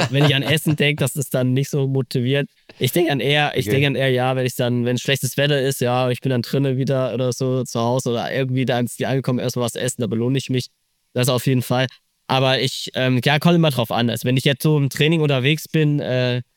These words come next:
Speaker 1: geht, äh, gehen mir andere Sachen durch den Kopf, dann, äh, denk ich dann so, jetzt zieh ich das Training durch und so und, äh, wenn's mal schwer ist, dann denk ich so, ja, belohne ich mich mit Essen, ja, oder gehe einfach mal abends, äh,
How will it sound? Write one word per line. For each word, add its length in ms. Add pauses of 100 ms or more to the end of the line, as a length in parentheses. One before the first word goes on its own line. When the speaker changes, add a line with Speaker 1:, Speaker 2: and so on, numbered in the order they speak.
(100)
Speaker 1:
geht, 220 (340)
äh, 260
gehen 160
mir 120
andere 200
Sachen 300
durch 220
den 80
Kopf, 300
dann, 560
äh, 300 (680)
denk 160
ich 80
dann 120
so, 100
jetzt 200
zieh 100
ich 80
das 180
Training 380
durch 360
und 160
so 420
und, 440
äh, 260
wenn's 220
mal 140
schwer 340
ist, 140
dann 100
denk 140
ich 60
so, 140
ja, 140
belohne 300
ich 80
mich 160
mit 100
Essen, 320
ja, 260
oder 220
gehe 300
einfach 180
mal 160
abends, 480
äh, 380